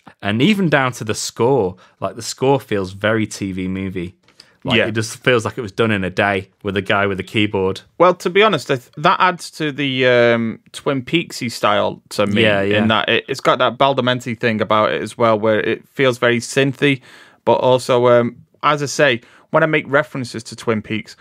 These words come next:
Speaker 2: I mean, this feels like it's done without any of the irony or anything like that, you know, or any
Speaker 1: Yeah,
Speaker 2: of the
Speaker 1: yeah.
Speaker 2: wit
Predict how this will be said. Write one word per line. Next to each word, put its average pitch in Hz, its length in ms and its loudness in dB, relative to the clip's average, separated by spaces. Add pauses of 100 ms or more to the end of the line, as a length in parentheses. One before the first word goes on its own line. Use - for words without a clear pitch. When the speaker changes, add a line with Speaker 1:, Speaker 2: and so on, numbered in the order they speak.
(340)
Speaker 2:
I - 80 -2
mean, 113 180 2
this 131 140 -2
feels 123 340 2
like 107 400 0 (360)
it's - 180 -6
done 110 220 2
without 104 340 -2
any 110 220 0
of 101 100 -2
the 107 160 0
irony 101 400 -2
or 98 160 -2
anything 101 340 -4
like 95 200 0
that, 101 240 0
you 98 80 -6
know, 95 220 -2
or - 100 -2
any 107 140 2
Speaker 1:
Yeah, 107 80 4
Speaker 2:
of 98 100 2
the 92 100 0
Speaker 1:
yeah. 92 80 0
Speaker 2:
wit 104 160 0